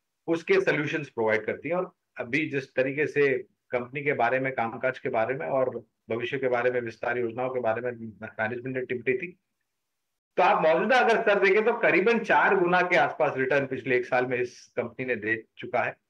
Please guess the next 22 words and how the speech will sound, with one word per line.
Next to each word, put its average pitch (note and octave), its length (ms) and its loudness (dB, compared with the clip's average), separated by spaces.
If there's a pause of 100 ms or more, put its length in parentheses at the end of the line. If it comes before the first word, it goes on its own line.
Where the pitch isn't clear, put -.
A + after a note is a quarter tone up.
(360)
और D#3 180 4
जिस A3 160 2
प्रकार F3 480 2
से, A3+ 300 2
जिस G3+ 220 0
क्षेत्र F3+ 420 2
में A3+ 100 4
ये G#3 160 4
कामकाज E3+ 480 4 (100)
करती D#3 260 -2
हैं, E3+ 120 2
जो E3+ 140 4
platforms F3 760 2
और E3 80 4
सेवाएं D3 460 2
उपलब्ध, D3 460 0
जो C3+ 100 -2
solutions F3+ 520 2
उपलब्ध C3 380 0
कराती A#2 340 2
हैं, A#2+ 100 -4
कविता, G#2+ 520 -6